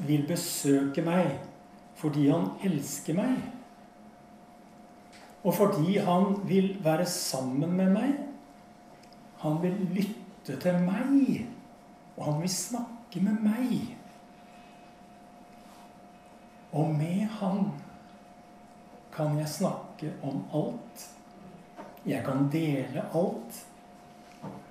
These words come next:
Og jeg snakker med Jesus som en som kjenner meg fullt ut, ut og inn. Og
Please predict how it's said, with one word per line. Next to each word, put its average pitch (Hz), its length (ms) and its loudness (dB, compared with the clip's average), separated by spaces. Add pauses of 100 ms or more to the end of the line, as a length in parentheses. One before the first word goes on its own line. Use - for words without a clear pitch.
(1300)
Og 143 80 -4
jeg 147 100 0
snakker - 640 -4
med 151 200 0
Jesus - 800 -2 (640)
som 151 280 -2
en 151 380 2
som 180 300 0 (180)
kjenner 143 640 -2
meg 170 220 -2 (340)
fullt - 480 -6
ut, - 320 -8 (140)
ut 190 340 2
og 185 80 0
inn. 202 240 4 (2000)
Og - 60 -10